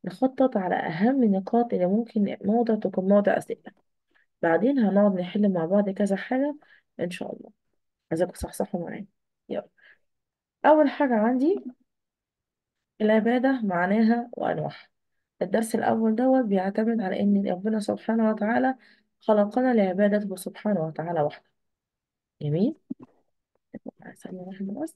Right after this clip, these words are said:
نقفل بس الخط عشان ماشي. فهنا العبادة خير لنا في الدنيا وفي الآخرة. طب ليه؟ لأنها بتنظم حياتنا.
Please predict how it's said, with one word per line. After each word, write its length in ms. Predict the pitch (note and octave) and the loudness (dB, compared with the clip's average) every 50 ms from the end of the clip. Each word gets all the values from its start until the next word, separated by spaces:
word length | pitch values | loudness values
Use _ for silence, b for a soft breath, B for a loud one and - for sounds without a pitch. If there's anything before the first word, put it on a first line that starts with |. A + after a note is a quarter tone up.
| - A3 | -12 -12
نقفل 340 | F#3+ - - _ _ - - - | -12 -12 -14 _ _ -20 -16 -16
بس 200 | E3+ - - - | -16 -16 -16 -18
الخط 300 | - - - - D#4 - _ _ | -20 -18 -14 -12 -12 -14 _ _
عشان 240 | - - - D#3+ D#3 _ _ _ | -20 -20 -20 -20 -20 _ _ _
ماشي. 240 | _ - - - C4 C4 _ _ _ _ _ _ _ _ _ _ _ _ _ _ _ _ _ _ _ _ _ _ _ _ _ - | _ -20 -16 -16 -16 -16 _ _ _ _ _ _ _ _ _ _ _ _ _ _ _ _ _ _ _ _ _ _ _ _ _ -2
فهنا 340 | - A3+ C4 D4+ D#4 D#4 - | 2 2 4 4 4 2 2
العبادة 460 | A#3+ A3+ A3 G#3+ G#3+ B3+ C4+ C4 C4 | 2 2 2 2 2 2 2 2 0
خير 240 | A3+ - B3 A#3+ A#3+ | -2 0 -2 -2 0
لنا 240 | A3 A3+ A3+ A#3 A3+ | 2 2 0 0 0
في 80 | G#3+ - | -4 -6
الدنيا 300 | F3 - G3+ G#3 G#3 G3 | -4 -2 0 0 2 0
وفي 140 | F#3+ - | -2 -4
الآخرة. 400 | - - - D3 - - - - | -8 -10 -8 -10 -12 -10 -10 -10
طب 240 | D#3 - F3+ F3+ F3+ | -8 -6 -6 -4 0
ليه؟ 200 | F#3+ G3 G#3 G#3+ - | 0 0 0 0 -2
لأنها 280 | - D#3+ F#3 G3+ G#3+ | -2 -2 0 0 0
بتنظم 520 | G#3 G3+ G3+ - - G3 G3 F#3+ G3 G3+ G3+ | 0 -2 -4 -4 -4 -4 -4 0 -2 -2 -2
حياتنا. 460 | - - A3+ A#3 A#3 A3+ - - | -2 -2 -2 -2 -2 -2 -6 -10